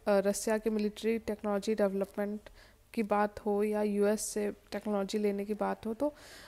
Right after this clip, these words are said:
हम जैसे, जैसे technology develop कर, हो रही है हमारी, हमें,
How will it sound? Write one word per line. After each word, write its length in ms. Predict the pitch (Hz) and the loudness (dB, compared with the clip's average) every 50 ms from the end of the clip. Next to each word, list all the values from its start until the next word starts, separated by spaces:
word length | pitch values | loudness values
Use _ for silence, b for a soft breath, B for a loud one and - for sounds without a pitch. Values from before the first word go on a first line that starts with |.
| B B B - | B B B 0
हम 160 | 247 262 269 | 0 2 4
जैसे, 380 | 262 254 240 - - 285 285 | 4 2 2 2 0 -2 -2
जैसे 500 | 269 269 269 - 220 214 226 220 - - | -2 -2 -6 -6 -2 -2 -2 -2 -2 -4
technology 520 | 254 - 233 226 226 220 214 208 - 240 240 | -6 -6 -6 -4 -2 -2 -2 -2 -4 -6 -6
develop 400 | 220 - 214 202 208 208 214 214 - - - | -2 -2 -2 0 0 -2 -4 -4 -6 -6 -2
कर, 200 | 220 208 202 - - - - | 0 0 0 0 -4 -8 0
हो 100 | 220 214 | 2 2
रही 160 | 208 220 208 | 4 4 4
है 80 | 208 202 | 4 2
हमारी, 380 | 208 196 190 190 190 190 208 214 | 2 0 0 0 0 2 2 0
हमें, 240 | 208 202 202 208 | 0 0 -2 -2